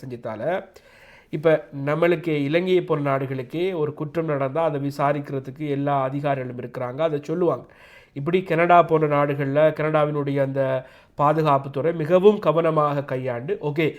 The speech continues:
இப்ப வாராக்கள் எல்லாருமே வந்துட்டு இப்படித்தான் வாராங்க என்றத ஒரு ஐடென்டிஃபிகேஷன் பண்ணதுனால, இந்த விசா சிஸ்டத்தை இது சரியாக செய்தா இந்த நாட்டுக்குள்ள வாரவங்களுடைய எண்ணிக்கையை குறைக்கலாம் என்று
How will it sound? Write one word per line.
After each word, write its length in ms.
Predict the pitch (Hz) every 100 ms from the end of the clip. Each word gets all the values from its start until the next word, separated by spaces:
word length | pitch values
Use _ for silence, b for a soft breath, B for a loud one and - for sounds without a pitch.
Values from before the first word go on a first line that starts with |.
| B B
இப்ப 120 | 139 147
வாராக்கள் 600 | 147 175 190 185 175 156
எல்லாருமே 600 | 143 160 165 151 143 139
வந்துட்டு 260 | 123 127
இப்படித்தான் 460 | 185 165 214 196 165
வாராங்க 640 | 156 151 139 123 131 120 - _
என்றத 340 | 127 131 135
ஒரு 260 | 135 127 123
ஐடென்டிஃபிகேஷன் 720 | 135 160 185 190 160 143 139 127
பண்ணதுனால, 680 | 123 120 117 - 139 110 180 240 - B B B B B
இந்த 180 | - 160
விசா 460 | 160 226 294 294 254
சிஸ்டத்தை 640 | 220 196 196 160 165 170 170
இது 100 | 160
சரியாக 760 | 151 170 196 196 170 156 226 - - _
செய்தா 680 | - 160 156 139 202 - -
இந்த 140 | 170
நாட்டுக்குள்ள 520 | 175 190 208 220 196 160
வாரவங்களுடைய 920 | 151 160 156 147 139 131 127 180 320 B B -
எண்ணிக்கையை 540 | 185 208 214 202 175
குறைக்கலாம் 520 | 160 165 160 147 127
என்று 400 | 120 117 247 -